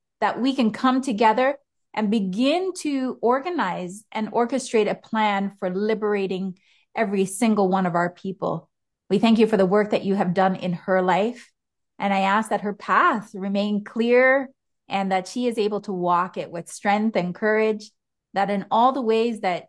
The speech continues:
she needs to continue her healing journey so she can be set free, that she willfully moves in that direction. I pray for her unification with you, and that as she becomes one,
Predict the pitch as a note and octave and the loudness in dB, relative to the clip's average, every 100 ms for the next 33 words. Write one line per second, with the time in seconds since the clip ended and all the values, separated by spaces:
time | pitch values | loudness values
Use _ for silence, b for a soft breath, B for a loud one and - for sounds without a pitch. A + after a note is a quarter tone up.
0 | - - C4 B3+ A#3+ A#3+ A3 G3+ G#3 G3+ | -18 -8 -2 0 0 0 -2 -2 -4 -2
1 | G3 G#3 G3 - - C4 B3 A3+ A3+ A3+ | -2 -2 -4 -8 -8 -2 0 0 0 0
2 | A3 G#3+ F#3+ - A#3 A3 G3+ G3 F#3 F3+ | -2 -2 -6 -6 -6 -4 -4 0 -2 -2
3 | - B3 D4 D#4 b b b - F3 - | -6 -6 -6 -12 b b b -2 -2 0
4 | G#3 - - F3+ A3+ B3 B3 A3 G3+ G3+ | -4 -2 -4 4 6 6 4 4 6 4
5 | G#3+ G#3 F#3 F3 E3+ F3 F3 F3 E3 E3 | 4 2 0 0 2 0 0 -2 -8 -8
6 | G3+ B3 C4 B3 A#3 G#3 G#3 G#3+ G#3 - | -4 -2 0 0 0 0 0 -2 -4 -4
7 | G#3 G#3+ E3+ E3 E3+ - F3 A3+ D#3+ D#3 | -4 -4 -6 -6 -8 -8 0 2 2 -4
8 | b b b b F3+ F#3 F3 - G3 A3+ | b b b b -2 0 0 -2 -2 -2
9 | G#3 G#3 G#3 F#3+ F3+ G3 G3 G#3 G#3 G#3 | -4 -2 -2 -2 -4 0 2 2 0 -4